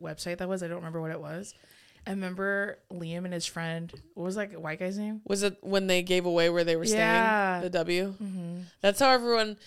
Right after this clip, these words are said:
Speaker 2: that's, like, one of the main things that, like, let a lot of the fandom know that a lot of people stay at the W.
Speaker 1: Yeah.
Speaker 2: Uh, <laughs> like, big acts. I, I'm sure it's changed now, but, like, at the time,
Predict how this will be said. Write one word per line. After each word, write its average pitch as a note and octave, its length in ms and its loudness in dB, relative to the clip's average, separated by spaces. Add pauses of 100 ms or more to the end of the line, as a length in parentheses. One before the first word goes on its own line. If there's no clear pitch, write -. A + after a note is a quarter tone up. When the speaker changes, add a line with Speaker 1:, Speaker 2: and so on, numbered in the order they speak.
(180)
Speaker 2:
that's, A3+ 160 0
like, C#4+ 120 4
one B3+ 140 2
of B3 80 -2
the G#3 80 2
main G3 480 2
things F#3+ 380 -2
that, D#3+ 180 4
like, D#3 260 2
let E3+ 360 2
a E3+ 80 2
lot D#3+ 180 2
of E3 60 -2
the E3 60 -2 (120)
fandom E3 220 -4
know E3+ 240 0
that E3+ 120 0
a D#3+ 60 0
lot D#3 220 0
of D#3 60 -14
people E3+ 200 -8
stay E3 240 0
at D3+ 100 -4
the - 80 -8
W. C3+ 600 -6
Speaker 1:
Yeah. E3+ 400 -8 (160)
Speaker 2:
Uh, D3 380 0
<laughs> - 40 -14
like, F#3+ 400 -2
big F#3 240 2
acts. - 480 0
I, F3+ 240 2
I'm F#3 140 2
sure G#3 200 6
it's G3 160 0
changed F#3 540 2
now, F#3+ 320 4
but, F3+ 180 2
like, D3+ 360 2
at G3 100 -2
the F#3+ 80 -12
time, D#3+ 520 0